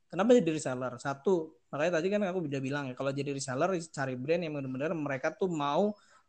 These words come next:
eh, mengajari si resellernya seperti apa cara berjualan dan lain sebagainya. Itu kayak gitu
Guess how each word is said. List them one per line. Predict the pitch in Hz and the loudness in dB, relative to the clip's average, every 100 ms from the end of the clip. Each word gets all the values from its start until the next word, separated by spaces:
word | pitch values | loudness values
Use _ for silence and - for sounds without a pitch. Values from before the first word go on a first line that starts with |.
| - | -4
eh, | 156 151 151 147 | 0 2 2 2
mengajari | 151 151 151 147 160 208 196 - | 0 0 2 4 4 4 2 -4
si | - - 196 220 214 - _ _ 156 | -8 0 0 0 -4 -16 _ _ -4
resellernya | 151 156 147 147 151 160 170 170 165 | 0 2 2 0 2 2 2 2 0
seperti | 165 156 143 139 | -4 -8 -6 -4
apa | 139 165 156 | 2 2 2
cara | 156 139 | 0 -2
berjualan | 139 135 143 151 165 160 156 160 160 170 - - - - | -2 -2 6 8 8 6 6 4 0 -4 -10 -20 -16 0
dan | 147 139 139 | 2 2 0
lain | 135 135 | 0 -2
sebagainya. | 143 131 120 120 117 117 113 107 117 | -2 -4 -4 -6 -8 -12 -16 -18 -20
Itu | - 131 | -16 -16
kayak | - 101 123 | -16 -18 -16
gitu | 123 | -12